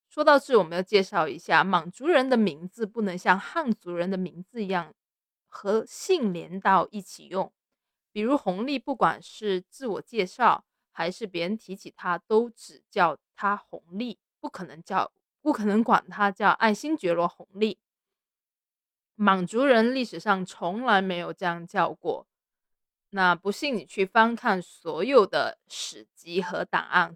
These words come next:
都是这样的。弘历做了皇帝后，年号是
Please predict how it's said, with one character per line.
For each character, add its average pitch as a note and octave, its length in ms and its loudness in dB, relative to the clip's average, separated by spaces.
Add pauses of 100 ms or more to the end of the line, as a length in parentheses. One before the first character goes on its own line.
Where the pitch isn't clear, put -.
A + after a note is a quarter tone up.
都 E4 180 0
是 A3 160 -10
这 - 120 -10
样 D3 180 -4
的。 - 140 -16 (1120)
弘 G#3+ 220 -2
历 D4 180 2
做 A3+ 240 4
了 F3 200 0
皇 E3 400 -6
帝 B3 240 -4
后， G#3 360 2
年 E3+ 320 -12
号 G3+ 400 -2
是 E3+ 500 -18